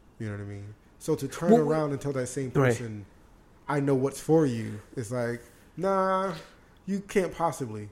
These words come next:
Speaker 2: Ah, that's interesting. I didn't even think about it that way. 'Cause that, that's really hard because,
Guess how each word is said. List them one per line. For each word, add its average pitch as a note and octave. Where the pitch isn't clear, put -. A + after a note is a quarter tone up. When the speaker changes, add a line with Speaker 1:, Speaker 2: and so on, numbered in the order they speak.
Speaker 2:
Ah, -
that's B2
interesting. A2
I A2
didn't C3
even C#3
think A#2+
about A2
it -
that G2+
way. G2+
'Cause C3
that, F3
that's E3+
really F3+
hard C#3
because, B2+